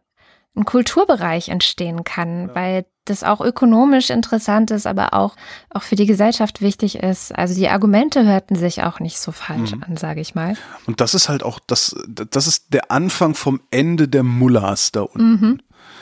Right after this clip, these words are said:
Speaker 2: Und das finde ich halt so schön. Ich weiß nicht, also keine Ahnung, wie lang es dauert, ob das, ob, ob ich das noch mitkriege zu meinen Lebzeiten, dass Saudi-Arabien ein liberaler Staat, ein liberaler <laughs> Rechtsstaat wird. Ich wage es zu bezweifeln, aber es,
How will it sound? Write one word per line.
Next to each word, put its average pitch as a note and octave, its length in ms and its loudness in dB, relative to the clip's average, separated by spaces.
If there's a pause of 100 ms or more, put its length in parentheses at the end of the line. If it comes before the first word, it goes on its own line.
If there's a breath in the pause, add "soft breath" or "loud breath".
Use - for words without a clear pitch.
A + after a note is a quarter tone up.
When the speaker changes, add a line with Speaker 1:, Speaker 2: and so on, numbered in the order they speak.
(240 loud breath)
Speaker 2:
Und - 160 -4
das B2+ 120 2
finde D#3+ 180 2
ich D3 80 -2
halt C#3 120 -2
so C#3 60 0
schön. B2 240 4
Ich A2+ 100 0
weiß - 180 2
nicht, C#3 140 4
also C#3+ 140 2
keine C#3+ 300 2
Ahnung, D3+ 200 4
wie C3 60 0
lang A#2+ 140 2
es - 80 -6
dauert, B2 280 2
ob - 140 -8
das, - 200 -2
ob, - 220 -12
ob - 140 -8 (240)
ich G#2+ 120 -6
das - 160 0
noch G#2+ 120 2
mitkriege A2 420 2
zu - 140 -2
meinen G2+ 180 2
Lebzeiten, G2+ 400 -2
dass G#2 120 -2
Saudi-Arabien G#2+ 840 2 (420 loud breath)
ein F#2+ 240 0
liberaler G2 640 2
Staat, A2+ 440 0
ein F2+ 100 -4
liberaler G#2 460 -2
<laughs> - 0 -
Rechtsstaat G2+ 560 0
wird. G2+ 180 -4 (460 loud breath)
Ich - 180 -10
wage A2 220 2
es - 100 2
zu - 100 -4
bezweifeln, A2+ 540 0
aber G#2 240 0 (600 loud breath)
es, C#3+ 200 0